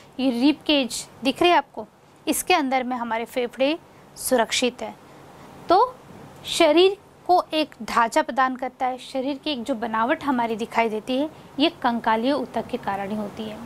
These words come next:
अब ये कंकालीय जो ऊतक होते हैं ये दो प्रकार के होते हैं, एक है अस्थि और दूसरा है उपास्थि।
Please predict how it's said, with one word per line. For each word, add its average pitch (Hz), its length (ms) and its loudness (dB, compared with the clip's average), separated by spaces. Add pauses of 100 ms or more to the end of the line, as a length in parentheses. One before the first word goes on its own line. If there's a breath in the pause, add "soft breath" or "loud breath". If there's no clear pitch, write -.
(720 loud breath)
अब 370 100 6
ये 440 80 8
कंकालीय 285 580 6
जो 392 160 4
ऊतक 311 380 2
होते 277 220 -4
हैं 269 100 -6
ये 392 100 2
दो 262 220 0
प्रकार 226 400 -4
के - 140 -16
होते 202 260 -12
हैं, 202 160 -12 (1300)
एक 311 240 2
है 359 160 6 (360)
अस्थि 254 480 2 (300)
और 294 60 2
दूसरा 254 440 -2
है 285 160 -4 (180)
उपास्थि। 226 680 -2